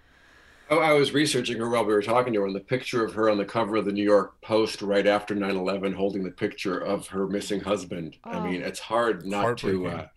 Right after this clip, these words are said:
Speaker 1: yeah, it's hard not to feel for her when you see that photo.
Speaker 3: Agreed.
Speaker 2: Oh, man, I can't even. Um, I, I actually do wanna watch Tiger 'cause I like Tiger, even though I've said some things, you know, about <laughs> him as well. But, um,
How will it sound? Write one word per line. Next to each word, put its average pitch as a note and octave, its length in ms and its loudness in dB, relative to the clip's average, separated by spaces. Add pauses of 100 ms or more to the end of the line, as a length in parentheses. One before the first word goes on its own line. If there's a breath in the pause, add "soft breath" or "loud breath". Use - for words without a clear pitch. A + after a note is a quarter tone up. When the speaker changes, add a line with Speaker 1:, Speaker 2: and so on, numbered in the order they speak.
(720 soft breath)
Speaker 1:
yeah, C3 360 4 (160)
it's - 100 -10
hard C3 220 2
not A2 160 2
to - 60 -12
feel G#2 240 -2
for D#2+ 160 -12
her D2 260 -8
when D#2+ 120 -10
you E2+ 80 -6
see - 160 -6
that E2+ 200 -4
photo. D2+ 360 -10
Speaker 3:
Agreed. G#2+ 380 -6 (580)
Speaker 2:
Oh, G#3+ 300 -10 (140)
man, E3+ 480 -14 (180)
I F3+ 120 -12
can't E3+ 260 -12
even. A2+ 340 -12 (220)
Um, G3+ 340 -2 (260)
I, B3+ 120 6 (120)
I A3 140 2
actually D#4 220 -4
do F3+ 180 0
wanna D#3+ 180 0
watch D3 220 -2
Tiger D3+ 320 -4
'cause G3 140 -2
I A#3+ 100 6
like G#3+ 400 0 (960)
Tiger, D#3+ 260 -2
even E3 260 -2
though D#3+ 100 -2
I've D#3+ 260 -2
said D3+ 400 -6
some D#3+ 280 -8
things, D#3 640 -10
you D#3+ 140 -8
know, D3+ 160 -8
about D#3+ 220 -6
<laughs> - 20 -12
him G#3+ 160 0
as - 200 -4 (140)
well. - 380 -10 (1080 loud breath)
But, F#3 320 -2
um, E3 300 -6